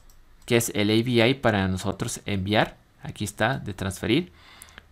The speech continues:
Y aquí nosotros pasamos el monto que tenemos en Ether, que son cincuenta Fi-, Filecoin, T-Field, y aquí lo pasamos a Wait, porque es importante siempre usar esta unidad de conversión.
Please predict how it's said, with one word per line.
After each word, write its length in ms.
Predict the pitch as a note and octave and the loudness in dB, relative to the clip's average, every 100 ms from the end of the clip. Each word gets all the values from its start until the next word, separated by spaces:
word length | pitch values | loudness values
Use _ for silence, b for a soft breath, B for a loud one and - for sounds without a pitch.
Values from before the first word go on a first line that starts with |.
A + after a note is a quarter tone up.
| _ | _
Y 80 | A#2 | 0
aquí 400 | B2+ - F#3 F3+ b b b - | 0 2 0 0 b b b -4
nosotros 560 | B2 E3+ - A#2 - b b b - | 2 2 2 0 -2 b b b 2
pasamos 480 | A#2 - A#2 B2+ | 2 4 2 2
el 80 | B2+ | 2
monto 280 | A2 A#2 - | 2 0 0
que 100 | A#2 | -2
tenemos 360 | - G#2 A#2 D#3+ | 0 0 0 2
en 120 | E3 | 2
Ether, 320 | F#3 B2+ - - - | 2 0 -4 -18 -14
que 160 | - G2+ | -6 -4
son 320 | - G#2+ A2 - _ - | 0 -2 -2 -10 _ -12
cincuenta 680 | A#2 G#2 G2+ G#2+ B2+ A#2+ - b b b b b _ _ | -8 -2 0 2 2 2 0 b b b b b _ _
Fi-, 180 | - - - | -6 -6 2
Filecoin, 460 | - F#3+ - C3 C3+ - | 6 6 6 -2 -2 0
T-Field, 440 | C#3 C#3 F3+ F3 b b b b - | 0 4 2 2 b b b b 4
y 140 | G3 | 6
aquí 200 | E3 - | 6 4
lo 100 | C3 | 2
pasamos 400 | B2 A#2 A2 - | 2 0 0 0
a 40 | C#3 | 4
Wait, 260 | E3 C#3+ | 6 4
porque 240 | - G#2+ G#2+ | 0 -4 -2
es 80 | |
importante 560 | B2+ - A2+ D3 C#3 C#3 | -4 -4 -2 0 0 -2
siempre 540 | C3 G#2 G2+ A2+ G#2+ - _ _ _ _ _ _ - | -4 -2 -4 -4 -6 -10 _ _ _ _ _ _ -12
usar 260 | - G2+ | -4 -2
esta 140 | G2 G#2 | -2 -2
unidad 220 | G2+ F2 | -2 -2
de 140 | F2 | -4
conversión. 480 | - A2 - E3 A#2+ | -4 -4 6 6 6